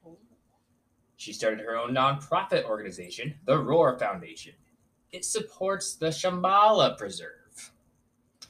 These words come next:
an eighty-acre wildlife habitat that enables her to continue her work in her, in the care and preservation of lions and tigers. She has also set up relief programs worldwide following hurricanes, earthquakes,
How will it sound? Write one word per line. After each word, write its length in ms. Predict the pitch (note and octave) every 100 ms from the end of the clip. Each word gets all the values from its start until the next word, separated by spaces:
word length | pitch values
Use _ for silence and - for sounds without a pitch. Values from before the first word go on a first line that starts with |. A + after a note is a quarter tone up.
| _ _ _ -
an 140 | A2 A#2+
eighty-acre 760 | F3 A#3 - A2 G#2+ A#2+ D#3+
wildlife 400 | C3 C#3+ F3+ F#3+
habitat 500 | - F#3 C#3+ - G2+ -
that 80 | A#2+
enables 360 | A#2+ E3 -
her 120 | -
to 60 | G#2
continue 360 | B2+ - F#2+ D3
her 180 | E3
work 280 | F3+ - - -
in 180 | D3+ D#3+
her, 140 | - - -
in 80 | A2
the 120 | C3+
care 300 | - A#2+ G#2
and 120 | C#3
preservation 460 | - - - - C3+
of 60 |
lions 260 | - - -
and 80 | E3+
tigers. 600 | F#3 B3 A#3+ - - - _ _ _ _ _
She 160 | - B3+
has 120 | D3
also 320 | C3+ B2 A#2+
set 200 | - A2+
up 120 | G#2+
relief 260 | G#2+ A2 G#2+
programs 440 | A2+ G#2 A2 G#2+
worldwide 440 | D3+ G3+ C#3+ B2+ B2+
following 220 | C3 -
hurricanes, 680 | - G#3+ D#3 D3 A2+ G2 -
earthquakes, 760 | G#3+ D3 - B2+ - - - -